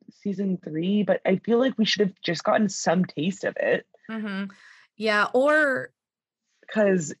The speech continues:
Speaker 1: you're right, it just feels so
Speaker 2: 'Cause then it was almost like when, was it Archie? When Archie exposed Orlo? Was it Archie that exposed Orlo for s-, the books?
Speaker 1: I, maybe.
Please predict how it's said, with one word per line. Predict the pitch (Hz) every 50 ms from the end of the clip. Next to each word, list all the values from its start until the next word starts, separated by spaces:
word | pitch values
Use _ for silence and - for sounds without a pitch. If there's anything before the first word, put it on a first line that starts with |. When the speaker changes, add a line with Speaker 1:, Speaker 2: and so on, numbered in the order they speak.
| _ _
Speaker 1:
you're | 220 208 220 214
right, | 202 233 247 208
it | 185 185
just | 214 226 - -
feels | 233 233 220 214 -
so | - - 214 208 208 202 196 190 190 185 180 175 175 170 165 165
Speaker 2:
'Cause | 160 - 349 269
then | 247 339 370 427
it | 466 -
was | 370 -
almost | - 254 262 285 302 302 -
like | 285 254 -
when, | 233 262 247 247 240 233 226 220 220 214 214 214 _ _ _ _ _ _ _ _ -
was | 233 240 226
it | 262 233 -
Archie? | 202 208 220 214 - _ _ - - - - - - - 254 247 247 247 240 240 240 240 240 240 240 247 247 247 240 - _ _ _ _ _ _ _ _ _ _ _ _ _ _ _ _ -
When | 262 -
Archie | - 226 - - - 285 269
exposed | 247 - - - - - 226 220 220 220 214 220 214 190 - - - - - - _ _ _ _ _ _ _ _ -
Orlo? | 220 233 233 240 240 254 269 269 262 254 _ _
Was | - 233
it | 247 -
Archie | 220 220 - 269
that | 240 269 254
exposed | 269 262 - - - 262 269 247 - - -
Orlo | 240 247 247 254 254 262
for | - - 254
s-, | 240 -
the | - 254 220
books? | 240 254 160 160 160 160 160 160 160
Speaker 1:
I, | 156 - _ _ _ _ _ -
maybe. | - - 151 165 180 160 151 151 151 156 160 156